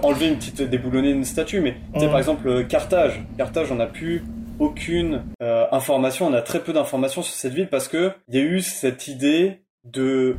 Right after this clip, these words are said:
Speaker 1: faire disparaître ces choses de, de, de, de, de... la planète. Mais je dis pas
Speaker 2: Après,
Speaker 1: que
Speaker 2: c'est
Speaker 1: l'histoire
Speaker 2: comme
Speaker 1: de
Speaker 2: ça.
Speaker 1: l'esclavage, euh,
Speaker 2: Ouais.
Speaker 1: l'escla-, en vrai, c'est un faux problème parce
Speaker 2: Non,
Speaker 1: que
Speaker 2: mais
Speaker 1: l'histoire de l'esclavage sera jamais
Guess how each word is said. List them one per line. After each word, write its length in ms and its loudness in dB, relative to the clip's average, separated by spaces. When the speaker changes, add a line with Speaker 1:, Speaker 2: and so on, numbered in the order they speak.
Speaker 1:
faire 220 2
disparaître 600 2
ces 100 -4
choses 240 -4
de, 220 0
de, 20 -2
de, 880 -6
de, 280 -6
de... 40 -6
la 80 -4
planète. 320 -2
Mais 100 0
je 80 -2
dis 120 2
pas 100 4
Speaker 2:
Après, 100 4
Speaker 1:
que 60 2
Speaker 2:
c'est 60 2
Speaker 1:
l'histoire 200 4
Speaker 2:
comme 60 2
Speaker 1:
de 60 4
Speaker 2:
ça. 20 4
Speaker 1:
l'esclavage, 540 2
euh, 140 2
Speaker 2:
Ouais. 120 6
Speaker 1:
l'escla-, 460 -4
en 80 -2
vrai, 260 4
c'est 120 -2
un 40 2
faux 160 -2
problème 300 4
parce 120 2
Speaker 2:
Non, 80 6
Speaker 1:
que 40 6
Speaker 2:
mais 40 4
Speaker 1:
l'histoire 180 0
de 60 0
l'esclavage 400 -2
sera 260 -2
jamais 440 -4